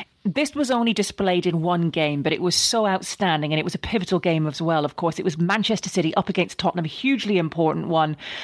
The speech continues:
City, of course, went down to ten men. Uh, Tottenham won two nil. And my goodness, if you just watch back the wonderful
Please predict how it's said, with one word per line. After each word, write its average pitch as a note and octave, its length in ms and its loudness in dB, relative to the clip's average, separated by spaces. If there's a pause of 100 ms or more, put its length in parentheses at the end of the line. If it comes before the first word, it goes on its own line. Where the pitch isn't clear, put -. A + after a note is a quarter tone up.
(220)
City, - 460 -2
of F#3 80 -2
course, G3+ 300 -2
went F#3 140 -2
down F3 240 2
to F3 100 -2
ten D#3+ 360 0
men. D#3+ 360 2 (340)
Uh, - 260 0
Tottenham G3+ 460 0
won D#3+ 400 0
two F#3+ 300 0
nil. D3+ 420 2 (320)
And E3+ 300 2
my G3 260 2
goodness, E3 500 0
if - 220 0
you G3+ 160 2
just A3 240 0
watch B3 400 -2
back F3+ 300 0
the F#3 80 2
wonderful A3+ 640 0